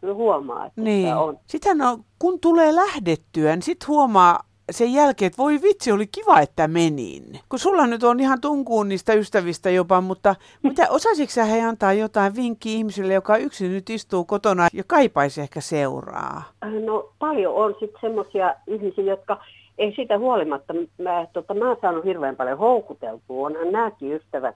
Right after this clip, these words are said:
Speaker 1: silleen houkutuksen, että nää on
Speaker 2: Tulosta.
Speaker 1: houkuteltu mukaan.
Speaker 2: Tulosta, niin.
Speaker 1: Niin, että, mm, silleen,
Speaker 2: Mm.
Speaker 1: mut, ö, mut sitten, ö, kun ne saa kerran houkuteltua lähtemään, niin sitten ne huomaakin, että
Speaker 2: Mm.
Speaker 1: ai, tää on onkin ihan mukavaa mennä yhdessä.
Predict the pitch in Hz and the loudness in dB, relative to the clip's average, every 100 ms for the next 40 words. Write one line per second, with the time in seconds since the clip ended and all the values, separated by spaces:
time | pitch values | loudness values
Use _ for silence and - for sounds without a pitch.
0 | - 175 160 143 143 220 214 - 131 - | -8 -6 -4 -4 2 2 0 -8 -14 -12
1 | 131 127 _ _ _ _ 151 - - 156 | -12 -14 _ _ _ _ -8 -4 -2 0
2 | 165 165 120 175 202 226 175 170 - 147 | 0 0 0 0 2 4 4 4 0 -4
3 | 131 - 123 131 156 240 233 180 180 233 | -4 -6 -8 -4 0 4 6 6 4 2
4 | 180 208 208 - 220 269 381 214 151 143 | 0 0 -2 -2 0 2 4 2 -2 -4
5 | 175 - 165 - 175 - 170 170 180 165 | -6 -6 -6 0 -2 -2 -10 -10 -10 -8
6 | 262 262 165 139 151 - - - - - | -4 -2 0 -2 -4 -8 -16 -16 -8 -4
7 | 101 117 180 185 - 226 - 185 107 156 | -2 0 0 0 -4 -6 -6 -6 -2 -2
8 | 165 - - 180 180 - 196 196 285 277 | -2 -4 -2 0 0 2 0 0 -2 0
9 | 196 190 226 254 240 - 160 147 - 151 | 0 -2 -2 -2 -2 -8 -2 -2 -2 -4
10 | 156 208 - - 175 170 165 - 202 247 | -2 -2 -4 -6 -4 -2 -4 -8 -2 -2
11 | 220 170 - 196 180 180 _ _ _ - | 0 -4 -8 -12 -14 -18 _ _ _ -6
12 | 311 330 359 339 262 294 - 214 220 220 | -4 -2 -2 -2 -4 -8 -8 -6 -4 -4
13 | 277 165 131 123 123 131 131 156 143 - | -2 -2 -2 -6 -8 -8 -8 -8 -10 -20
14 | _ _ | _ _